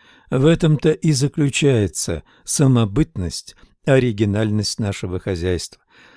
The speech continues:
Что мы можем сделать, идя по следам немцев? Разве не будем постоянно отставать? И, наконец, полнейшая неприменимость у нас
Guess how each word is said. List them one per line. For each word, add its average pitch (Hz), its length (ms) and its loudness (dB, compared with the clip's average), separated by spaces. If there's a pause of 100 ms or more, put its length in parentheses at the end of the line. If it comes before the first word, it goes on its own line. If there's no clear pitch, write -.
(540)
Что - 300 2
мы 175 120 2
можем 135 340 0
сделать, 98 520 -6
идя 101 320 -4 (220)
по 165 120 2
следам 127 540 0
немцев? 101 440 -2 (560)
Разве 151 420 2
не 165 120 2
будем 147 300 0
постоянно 143 640 -2 (100)
отставать? 120 840 -4 (520)
И, 170 140 6
наконец, 156 720 0 (300)
полнейшая 147 800 2
неприменимость 110 960 0
у 104 40 -2
нас 95 300 -2